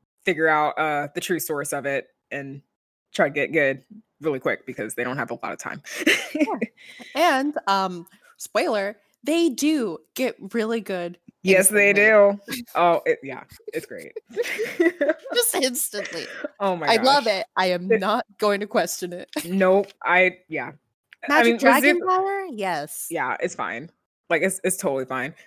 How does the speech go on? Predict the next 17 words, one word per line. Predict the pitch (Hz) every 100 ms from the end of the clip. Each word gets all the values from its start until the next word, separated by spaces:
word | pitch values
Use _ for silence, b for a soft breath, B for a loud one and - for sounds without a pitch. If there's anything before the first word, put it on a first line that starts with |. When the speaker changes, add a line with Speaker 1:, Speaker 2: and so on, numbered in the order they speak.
| b b -
Speaker 1:
I | 269
mean, | 285
if | 302
anything, | 403 415 320
I'd | 240 285
make | 254 226
the | 214
argument | 196 196 196 185 170
that, | 180 175 - -
uh, | 208 202 196 -
well, | 240 254
yeah, | 220 214 175
while | 185 190
they | 190 180 180 _ -
do | - 196 190
become | 180 202 180
noticeably | 165 165 180 - 170 165 160 -